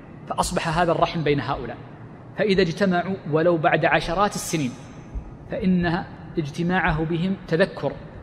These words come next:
لما نسوه من العلم وتذكر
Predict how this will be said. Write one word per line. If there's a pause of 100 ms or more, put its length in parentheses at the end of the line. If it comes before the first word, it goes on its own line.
(120)
لما
نسوه
من
العلم (1600)
وتذكر